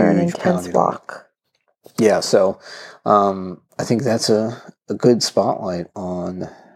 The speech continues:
Speaker 2: the jump rope.
Speaker 1: Yeah, and we would love to hear if you are a fan of a jump rope, have any resources or favorite tips or tricks.
Speaker 2: Mm-hmm.
Speaker 1: Definitely,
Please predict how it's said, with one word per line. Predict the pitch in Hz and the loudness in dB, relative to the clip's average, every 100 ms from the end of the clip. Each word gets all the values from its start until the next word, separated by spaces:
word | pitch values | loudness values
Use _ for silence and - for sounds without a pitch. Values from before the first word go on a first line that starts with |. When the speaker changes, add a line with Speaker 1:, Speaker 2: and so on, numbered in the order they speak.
| _ - | _ -12
Speaker 2:
the | 90 87 92 92 98 - | -6 -6 -4 -6 -8 -6
jump | - 131 - | -4 -4 -6
rope. | 107 - - _ _ | -12 -14 -20 _ _
Speaker 1:
Yeah, | 214 226 185 | 2 4 2
and | 180 | 0
we | 180 | -2
would | 180 175 | 0 2
love | 196 196 | 2 0
to | 190 | -4
hear | 190 185 170 | 2 2 2
if | 170 - | -2 -4
you | 170 170 175 | -4 -2 0
are | 170 170 160 160 _ _ _ _ _ - | -2 0 -2 -4 _ _ _ _ _ -2
a | 180 | -2
fan | - 180 175 175 | 0 2 4 4
of | 175 | 2
a | 175 | 0
jump | 170 170 175 | 2 2 2
rope, | 180 170 165 | 4 4 4
have | - - 170 170 | -2 -4 -2 0
any | 165 156 | 0 -2
resources | 160 170 170 180 170 170 - 175 170 165 | -4 -6 -2 0 2 0 2 4 4 4
or | 143 | 0
favorite | 151 - 160 165 151 - | -2 -2 -2 -2 -4 -6
tips | - 202 - - | -6 -6 -4 -6
or | 160 | -4
tricks. | - - 226 233 - - - | -4 -2 0 0 -6 -16 -10
Speaker 2:
Mm-hmm. | 139 135 151 151 - - | -6 -6 -6 -10 -12 2
Speaker 1:
Definitely, | 214 214 226 214 220 214 208 202 | 2 4 0 2 4 6 4 2